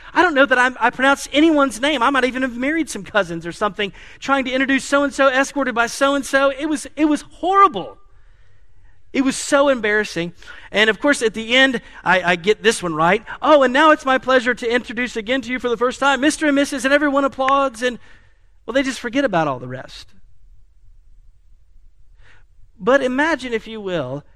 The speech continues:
if I had walked away from that scenario and I had spent the rest of the evening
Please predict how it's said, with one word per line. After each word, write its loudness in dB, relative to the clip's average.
if -4
I 2
had 0
walked 0
away -4
from -8
that -8
scenario -8
and -4
I -2
had -6
spent -8
the -14
rest -4
of -12
the -6
evening -8